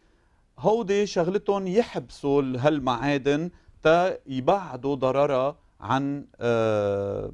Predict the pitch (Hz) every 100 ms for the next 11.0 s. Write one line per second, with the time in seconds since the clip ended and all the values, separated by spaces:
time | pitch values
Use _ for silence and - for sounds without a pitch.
0 | - _ _ - 147 131 123 - 135 110
1 | - _ 101 110 139 151 147 160 131 120
2 | - - - - _ _ _ _ - 151
3 | 262 262 208 185 - 254 226 175 202 214
4 | 208 _ 165 202 240 190 143 110 113 131
5 | - - 143 170 208 202 180 127 156 143
6 | 147 139 139 185 185 180 170 - 160 143
7 | 220 262 226 214 - 208 190 147 120 104
8 | - _ - 127 123 117 117 113 107 107
9 | 101 95 - - - _ 123 131 202 -
10 | 156 131 131 135 131 170 170 123 104